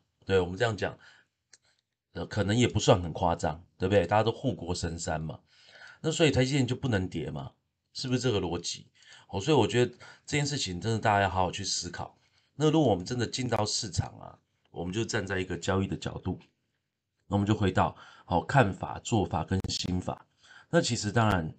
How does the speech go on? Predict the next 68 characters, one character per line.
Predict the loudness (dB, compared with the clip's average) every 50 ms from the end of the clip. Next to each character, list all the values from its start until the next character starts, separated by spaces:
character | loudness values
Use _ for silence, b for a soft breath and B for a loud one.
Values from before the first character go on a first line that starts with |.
| _ _ -10
我 | -8 -4
分 | 0 2 2 2
享 | 2 2 2
一 | 2
下 | 2 2 4
我 | 2 2
自 | 0 0 -2
己 | -2 -2
的 | -2 -4 -6 -6 -8 -12 b b b b b -8
那 | -4 -2 -2 0
个 | 0 -2 -4
经 | -4 -2 -2 0 2
验， | 2 2 0 0
然 | -2 -2
后 | -2
我 |
们 | -2 -2
简 | -2 -2 0 2
短 | 2 0 0
分 | 0 -2 -2 -2
享 | -2 -4 -6 -6
一 | -8
下。 | -10 -8 -8 -8 -10 -10 -14 _ b b b b b b b b b
因 | 2 2
为 | 2
其 | 4 4 2
实 | 2 2
进 | 0 0 2 2
入 | 4 6
到 | 6 4
市 | 4 4 0 -2
场 | -2 -2 -4 -4
的 | -6 -6
时 | -2 0 2
候， | 2
我 | 2 2
们 | -2 -2 0
都 | 2 2
会， | 4 4 2 2
往 | 2 4 2 2
往 | 2 2
都 | 2 2
会 | 2 2
想 | 0 -2 -2
要 | -2
学 | -2 -2 -2 -2 0
习 | 0 -2 -4 -4 -4
一 | -4 -4
个 | -2 0 -2 -2 B B B B B B B B
所 | -4 -2 2 2 4
谓 | 4 4 4
必 | 2 -2 -4 -4 -4 -2
胜 | 0 0 0 2 0 0
的 | -4 -6
方 | -6 -6 -6 -6 -6 -8
法。 | -8 -10 -12 -12 -16 _ _ _ _ _ _ _ _ _ _ _ _ _ _ _ _ _
好， | -6 -4 -4 -2
就 | 0 0 0
是 | 0 2 0 -2 -2 -4 -10 b b b b b b b b b b b _ _ _ _ _ _ _ _ -6
怎 | -2 2 4
么 | 4 2
找， | 2 2 2 0 0
找 | 0 0 0 2
到 | 4 4 4 4
这 | 2 2
叫 | 2 2
什 | 2 2
么？ | 0 -10 -10